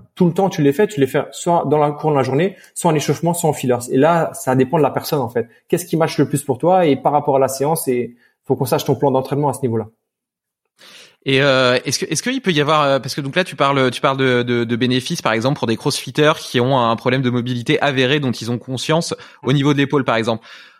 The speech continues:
Speaker 2: Euh, si toi, t'as l'impression de, de pas avoir spécialement de limitation, est-ce que tu peux quand même avoir des bénéfices à faire de la neuroposturo ?
Speaker 1: Alors, euh, disons que de manière générale, la neuroposturo, c'est marrant parce que c'est Rudy qui parle, qui dit toujours comme ça,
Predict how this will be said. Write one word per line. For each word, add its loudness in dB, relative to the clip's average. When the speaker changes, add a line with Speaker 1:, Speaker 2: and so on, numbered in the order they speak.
Speaker 2:
Euh, 2
si -4
toi, 0
t'as 2
l'impression -2
de, 2
de -2
pas 0
avoir 0
spécialement -2
de -2
limitation, -2
est-ce -4
que -6
tu -12
peux -2
quand 0
même 2
avoir 2
des 0
bénéfices -2
à 0
faire 2
de 2
la 2
neuroposturo ? -2
Speaker 1:
Alors, 2
euh, -2
disons 2
que 0
de 4
manière 2
générale, 0
la 2
neuroposturo, 0
c'est -2
marrant 2
parce -6
que -12
c'est 2
Rudy 2
qui -6
parle, 2
qui -4
dit -2
toujours -2
comme 2
ça, -2